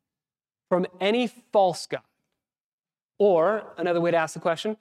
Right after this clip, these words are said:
how do we know that our God is true? How do we know that? Turn to Isaiah.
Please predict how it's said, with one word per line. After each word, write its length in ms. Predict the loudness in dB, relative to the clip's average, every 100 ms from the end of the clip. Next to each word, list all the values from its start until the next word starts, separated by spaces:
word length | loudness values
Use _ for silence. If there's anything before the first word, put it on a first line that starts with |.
| _ _ -8 0
how 300 | 2 2 0
do 180 | 0
we 260 | -2 -2 0
know 920 | 0 0 0 2 2 2 -2 -4 -8 _ _ _
that 300 | -2 -2 -2
our 380 | 0 2 2 0
God 540 | 0 0 0 -2 -6 -12 _ _
is 300 | 0 0 -2
true? 640 | -10 -10 -4 -2 -2 -10 -20 _ _ _ _ _ _ _ _
How 20 | -6
do 60 |
we 100 | 0
know 480 | 2 2 2 4 2
that? 280 | 0 -10 -18 _ _ _ _ _ _ _ _ _ _ _ _ _ _ -6
Turn 200 | -2 0
to 60 |
Isaiah. 500 | 0 0 0 0 -2